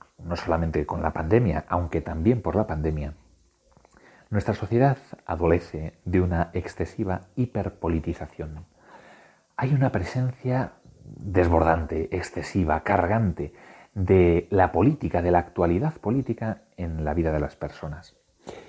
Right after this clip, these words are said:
Y pasamos por alto, sobre todo en los medios de comunicación se pasa por alto,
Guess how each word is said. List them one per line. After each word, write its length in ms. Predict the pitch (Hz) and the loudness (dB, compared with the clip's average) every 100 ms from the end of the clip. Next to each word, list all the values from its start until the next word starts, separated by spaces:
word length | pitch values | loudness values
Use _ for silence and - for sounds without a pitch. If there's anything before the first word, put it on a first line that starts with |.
| - _ _ | -20 _ _
Y 100 | 131 | -4
pasamos 340 | 139 175 175 | -2 -2 -4
por 160 | - 117 | -2 0
alto, 400 | 117 80 82 87 - _ _ _ _ | 2 0 -8 -12 -16 _ _ _ _
sobre 180 | - - | -20 -2
todo 160 | - 123 | 2 4
en 60 | |
los 120 | 85 80 | 2 2
medios 220 | 101 98 | 0 0
de 80 | - | 0
comunicación 500 | 104 101 95 - 82 | -4 -4 -8 -10 -10
se 120 | - | -10
pasa 200 | 90 87 | -8 -4
por 140 | 85 | -2
alto, 320 | 78 76 85 | -4 -6 -14